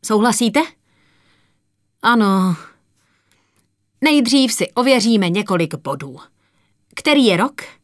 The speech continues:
„Dva tisíce jedna.“ „Jaký měsíc?“ „Listopad.“ „Jak se jmenujete?“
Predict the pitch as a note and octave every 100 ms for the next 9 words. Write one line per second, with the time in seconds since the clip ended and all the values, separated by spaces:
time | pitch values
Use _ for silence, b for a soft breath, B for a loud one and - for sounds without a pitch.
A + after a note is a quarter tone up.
0 | _ _ _ _ _ _ _ _ _ _
1 | A#3+ C4 B3 A#3+ A#3 A3+ A3 G#3 G3 C#3+
2 | C3 - _ _ _ _ _ _ _ _
3 | _ _ _ D4+ D4+ F#3+ D#3 D3+ D3+ A#2+
4 | - - - _ _ _ _ _ _ _
5 | _ G3 G#3 B3 C4+ - F3+ D#3 E3 D#3+
6 | - - _ _ _ _ _ _ _ _
7 | _ _ _ _ _ D#4 - C#4 G#3 F#3
8 | E3 A3+